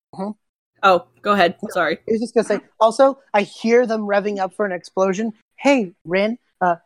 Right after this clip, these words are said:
Speaker 1: do me a favor and just do an intelligence crafting check to make sure I don't fucking go incoherent again. What were you gonna say, Lance? <clears throat>
Speaker 2: Uh, so, he-, knowing that the explosion is about to happen,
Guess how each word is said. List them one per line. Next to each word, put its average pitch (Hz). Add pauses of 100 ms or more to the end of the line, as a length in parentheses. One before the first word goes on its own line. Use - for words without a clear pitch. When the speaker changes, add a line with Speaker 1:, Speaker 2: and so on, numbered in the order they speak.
(140)
Speaker 1:
do 262
me 285
a 214
favor 214
and 175
just 175
do 180
an 156
intelligence 170
crafting 196
check 208
to 165
make 175
sure 185
I 180
don't 180
fucking 160
go 165
incoherent 170
again. 190 (240)
What 202
were 196
you 208
gonna 202
say, 208
Lance? 208
<clears throat> 170 (1160)
Speaker 2:
Uh, 214
so, 247 (460)
he-, 240 (1300)
knowing 254
that 202
the 190
explosion 185
is 170
about 165
to 170
happen, 156